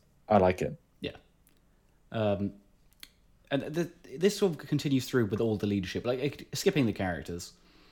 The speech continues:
Speaker 2: Um, like Succubus. Succubus is someone who can end up having, like, oh god, h-,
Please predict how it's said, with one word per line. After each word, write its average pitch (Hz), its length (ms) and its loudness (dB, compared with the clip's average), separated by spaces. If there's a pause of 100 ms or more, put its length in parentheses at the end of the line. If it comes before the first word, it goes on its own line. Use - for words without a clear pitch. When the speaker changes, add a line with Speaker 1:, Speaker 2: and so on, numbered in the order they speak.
(340)
Speaker 2:
Um, 104 340 2
like 113 180 -2
Succubus. - 560 -4 (640)
Succubus 165 500 -4
is 135 160 -2
someone 135 240 2
who 117 80 0
can 117 120 -2
end 107 180 0
up - 100 -2
having, 92 500 -4
like, 87 420 -6 (1700)
oh 175 100 -4
god, 90 240 -2
h-, - 80 -10